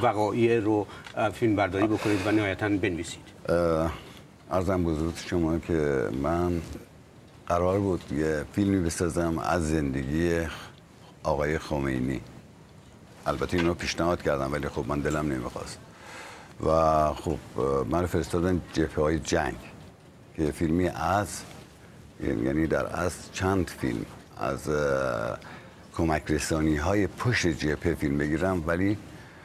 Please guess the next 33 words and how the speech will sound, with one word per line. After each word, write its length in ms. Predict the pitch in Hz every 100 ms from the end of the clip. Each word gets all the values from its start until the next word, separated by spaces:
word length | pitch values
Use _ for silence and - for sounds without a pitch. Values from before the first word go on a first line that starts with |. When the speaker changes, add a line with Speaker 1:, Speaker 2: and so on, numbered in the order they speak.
| - - -
Speaker 2:
اه، 100 | 82 78 76 71 -
از 100 | 85
اونجا 220 | 80 78 85
که 100 | 90
من 140 | 87
خیلی 240 | 85 82
آدم 240 | 73 76 82
ماجراجو 1160 | 82 78 76 73 71 71 64 90 82 67 64 55
و 340 | 69 67 65
کنجکاوی 600 | 62 78 73 - 82 85 71
هستم، 680 | 73 73 - 87 87 92 92 - - - - - - - -
اه، 260 | 71 67 65 - - -
به 80 |
طریقی 480 | - 85 85 90 101
خودم 380 | 80 90 87 80
رو 260 | 80 78 73
رسوندم 480 | - 82 82 78
به 300 | 64 64 65 - - - - - - - - - - -
خط 340 | - 104 -
مقدم 800 | 90 85 76 71 71 - 87 92
جبهه، 400 | 78 90 82 90
اونم 300 | 90 90 95
به 80 | 85
توسط 460 | 87 76 78 87 87
یک 220 | 87 80
سرگرد 600 | - 73 69 73 92 90
که 180 | 80 76
خیلی 320 | - 76 78
لطف 320 | 78 90 -
کرد 200 | 87 82
به 140 | 69 65
من 220 | 67
و 100 | 69